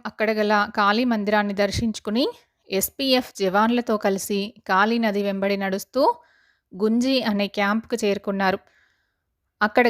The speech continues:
గల వ్యాస మందిరాన్ని దర్శనం చేసుకుని ఆ రోజుకు అక్కడ ఆగి విశ్రాంతి తీసుకున్నారు. పదకొండవ తేదీ ఉదయమే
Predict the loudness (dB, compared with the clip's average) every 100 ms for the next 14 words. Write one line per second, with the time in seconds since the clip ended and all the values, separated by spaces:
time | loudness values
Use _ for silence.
0 | 4 2 2 2 2 0 -2 0 0 0
1 | 0 -2 -2 -4 -4 0 -2 -2 -2 -2
2 | -2 -6 _ _ 2 2 4 2 0 -2
3 | 0 0 -4 -2 0 2 2 0 0 -2
4 | -4 -4 0 0 -2 -8 -8 -8 -4 0
5 | 0 -2 _ _ _ _ _ _ -2 0
6 | 2 2 2 2 0 -2 0 -4 -2 -4
7 | -2 -2 0 -2